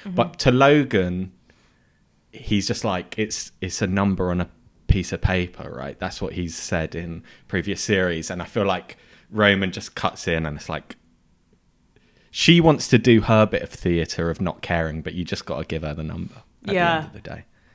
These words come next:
Speaker 1: It's so funny as well. Like, I thought it was a really, I really liked when they had, like, a, a shot of, like, a kind of close up on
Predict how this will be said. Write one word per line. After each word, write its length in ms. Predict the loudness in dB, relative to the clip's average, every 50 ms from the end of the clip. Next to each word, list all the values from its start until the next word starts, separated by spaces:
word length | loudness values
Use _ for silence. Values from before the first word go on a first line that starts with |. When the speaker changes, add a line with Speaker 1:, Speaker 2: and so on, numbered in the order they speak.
| _ _ _ _ _ _ _ _ _
Speaker 1:
It's 140 | -12 -8 2
so 180 | 4 4 4 4
funny 340 | 4 2 2 4 4 2
as 120 | 2 2 4
well. 200 | 4 4 4 4
Like, 160 | 2 0 -2
I 120 | -4 -6
thought 180 | -2 0 2 4
it 80 | 4 4
was 120 | 2 0
a 80 | -2 -2
really, 440 | 0 0 2 2 2 0 -2 -8 _ _ _ 2
I 120 | 4 4
really 300 | 4 4 2 2 2 2
liked 400 | 4 4 4 4 2 0 -6 -6
when 80 | -4 -2
they 120 | -2 -2
had, 160 | -2 -2 -2
like, 200 | -2 -4 -4 -6
a, 180 | -8 -8 -8 -8 -14 -20 _ _ _ _
a 100 | -6 -6
shot 400 | -4 -4 -2 2 2 2 2 2
of, 180 | -2 -6 -4 -4
like, 260 | -6 -6 -6 -6 -12
a 60 | -14
kind 240 | -10 -8 -6 -6 -6
of 120 | -6 -8
close 440 | -10 -6 -2 0 0 0 -2 -2 -2
up 240 | -2 -2 -2 -4 -8 -4
on 440 | -4 -2 -2 -2 -4 -6 -8 -10